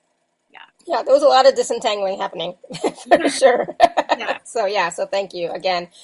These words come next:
Speaker 2: So, again, the personal session and the, um, package A is available in package B. Uh, there are two and three part payment plans available, and of course, there's twenty-four hour special gift code T A C S ten. So I highly recommend,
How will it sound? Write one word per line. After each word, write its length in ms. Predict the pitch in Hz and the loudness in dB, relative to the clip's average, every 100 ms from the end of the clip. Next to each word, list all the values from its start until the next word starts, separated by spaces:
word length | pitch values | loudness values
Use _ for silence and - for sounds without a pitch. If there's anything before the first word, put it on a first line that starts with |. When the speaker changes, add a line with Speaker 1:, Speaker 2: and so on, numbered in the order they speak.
| _ | _
Speaker 2:
So, 180 | - 233 | -2 0
again, 460 | 233 262 262 254 - | 4 4 2 -2 -4
the 280 | 233 226 226 | -6 -6 -6
personal 300 | 254 254 240 | -4 -4 -4
session 580 | - 220 - 226 214 214 - | -4 -6 -4 -8 -8 -10 -6
and 400 | 220 220 220 202 | -6 -4 -6 -8
the, 400 | 208 208 202 - | -8 -6 -8 -8
um, 440 | 196 190 185 - - _ _ _ | -6 -6 -6 -10 -18 _ _ _
package 300 | 226 202 196 - | -6 -6 -8 -6
A 300 | 214 214 214 - | -4 -4 -6 -10
is 220 | 185 - | -12 -14
available 600 | 190 202 202 185 196 190 | -8 -4 -4 -4 -4 -4
in 120 | - | -6
package 400 | 190 208 - 175 - | -8 -8 -8 -14 -6
B. 360 | 294 339 370 _ _ - _ _ - | -4 -4 -6 _ _ -20 _ _ -6
Uh, 160 | 208 | -4
there 100 | 202 | -2
are 60 | 202 | -6
two 160 | - 240 | -2 -4
and 100 | 233 | -2
three 140 | 220 | -6
part 180 | 233 - | -6 -6
payment 240 | 214 202 | -6 -8
plans 220 | 214 196 185 | -8 -8 -8
available, 380 | 202 226 233 | -4 -2 -2
and 80 | 226 | -4
of 120 | 170 | -6
course, 280 | - 214 202 | -6 -8 -6
there's 440 | - 160 - - - _ | -6 -6 -8 -14 -20 _
twenty-four 340 | _ 208 202 196 | _ -8 -6 -6
hour 100 | 285 | -6
special 320 | - 190 196 | -6 -10 -8
gift 220 | 190 185 | -8 -8
code 200 | - 175 | -6 -8
T 160 | - 185 | -8 -8
A 100 | 175 | -8
C 220 | - 185 - | -8 -12 -10
S 200 | 175 - | -10 -12
ten. 360 | 220 233 156 _ _ _ _ | -10 -8 -10 _ _ _ _
So 60 | 220 | -4
I 140 | 196 | -4
highly 360 | 214 214 220 214 | -2 -4 -2 -4
recommend, 720 | 196 - 196 190 196 196 | -4 -6 -6 -4 -4 -8